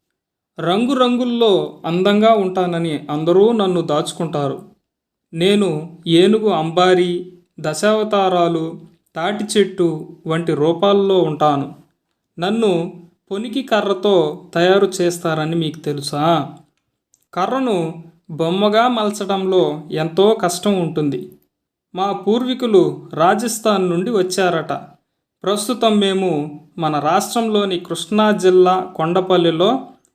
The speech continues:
స్థిరపడిపోయాం. ఇప్పుడు ప్రశ్నలు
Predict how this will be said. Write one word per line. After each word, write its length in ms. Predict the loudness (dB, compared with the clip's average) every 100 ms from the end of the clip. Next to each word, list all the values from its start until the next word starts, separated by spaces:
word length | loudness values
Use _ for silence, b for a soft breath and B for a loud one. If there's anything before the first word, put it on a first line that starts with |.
| _ -16
స్థిరపడిపోయాం. 1000 | -2 2 2 4 0 0 0 0 2 0 -2 -8 -20 _ _ _ _ _ _ _ _ _ _
ఇప్పుడు 240 | _ 0 0 0 -8 B B B B B -4
ప్రశ్నలు 420 | -4 0 2 2